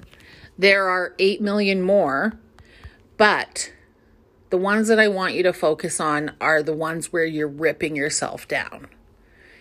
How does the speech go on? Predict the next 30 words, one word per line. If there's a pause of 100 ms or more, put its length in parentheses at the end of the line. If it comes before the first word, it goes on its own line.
(160)
You
know, (880)
"I
am
tired. (800)
I
am
unworthy. (140)
I
am
fat.
I
am
broke." (840)
If
you
are
fat,
broke,
and
stupid,
you
are
always
gonna
be
fat,
broke,
and
stupid.